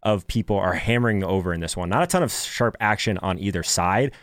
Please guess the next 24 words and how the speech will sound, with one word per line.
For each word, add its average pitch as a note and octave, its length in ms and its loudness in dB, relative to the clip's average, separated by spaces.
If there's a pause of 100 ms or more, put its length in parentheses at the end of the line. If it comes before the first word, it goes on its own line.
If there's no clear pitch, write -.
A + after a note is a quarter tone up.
(140)
right B2+ 180 2
now, C3+ 240 4
but G#2+ 140 0
currently C3+ 380 0
ninety-one G#2 580 2
percent G2+ 420 -2 (280)
of G2 160 0
the F#2 80 0
money F#2 360 2
is B2 200 0
on A2+ 160 2
the F2+ 80 -2
over F#2 360 0
in D#2 140 -4
this E2+ 220 -4
one, E2+ 180 -2
even F#2+ 140 0
though F#2+ 100 0
we're F#2 140 0
only F#2 140 0
looking F#2 260 -2
at E2+ 100 -4
forty-five F#2 480 -2
percent F2 380 -4